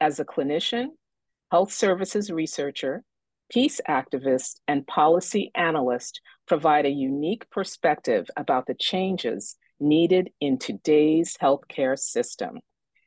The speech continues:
In his new book, he draws from his personal stories and science to focus on the covid pandemic and what lessons it has taught us for the future. Welcome to Health Cetera, Norbert.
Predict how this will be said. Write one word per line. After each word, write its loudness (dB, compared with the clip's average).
In 4
his 0
new 6
book, 4
he 0
draws 2
from -4
his -8
personal 0
stories 0
and 4
science -4
to 0
focus 2
on 0
the 0
covid -2
pandemic -2
and 2
what 0
lessons -2
it -2
has -4
taught -2
us -4
for 0
the -2
future. -2
Welcome 2
to 2
Health 0
Cetera, 4
Norbert. -2